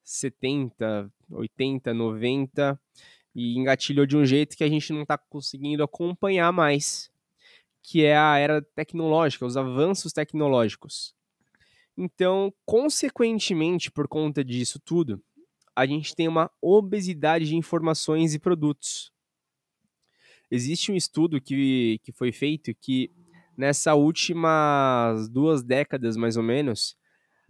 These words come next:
a gente tem mais informação, mais produto, mais coisas feitas e produzidas e criadas do que em toda a história da humanidade. Então, assim,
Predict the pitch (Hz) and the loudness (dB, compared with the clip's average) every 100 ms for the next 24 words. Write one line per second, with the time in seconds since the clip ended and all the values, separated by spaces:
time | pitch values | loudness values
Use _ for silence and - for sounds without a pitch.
0 | _ 131 131 143 139 - 151 151 151 151 | _ -4 -2 -2 -6 -2 0 2 2 2
1 | 180 220 208 185 180 180 165 160 - - | 2 2 2 0 -2 2 2 2 0 2
2 | 131 110 104 113 143 196 180 - 185 175 | 2 2 0 -2 0 0 -2 -4 2 2
3 | 139 135 120 - 113 117 127 165 208 202 | 4 0 0 -4 -6 -2 0 0 0 -2
4 | - - - - - 160 180 156 113 98 | -4 -6 -8 -14 -2 2 4 2 0 -6
5 | - - - _ _ _ - 156 151 - | -6 -8 -10 _ _ _ -4 -2 -2 -4
6 | 117 110 - 117 117 110 131 123 113 - | -4 -6 -8 -6 -4 -2 -2 -2 -4 -8
7 | - 135 123 160 139 107 - - _ _ | -6 -2 0 0 -2 -8 -10 -16 _ _
8 | _ _ _ - 135 - 151 151 147 - | _ _ _ -10 -10 -6 -6 -4 -4 2
9 | 170 165 170 - 143 139 143 139 139 135 | 2 4 0 2 2 4 4 2 2 0
10 | 139 131 123 107 92 _ _ _ - 117 | 0 0 0 -2 -8 _ _ _ -20 -10
11 | - 127 127 139 117 104 | -4 -2 -2 -4 -6 -8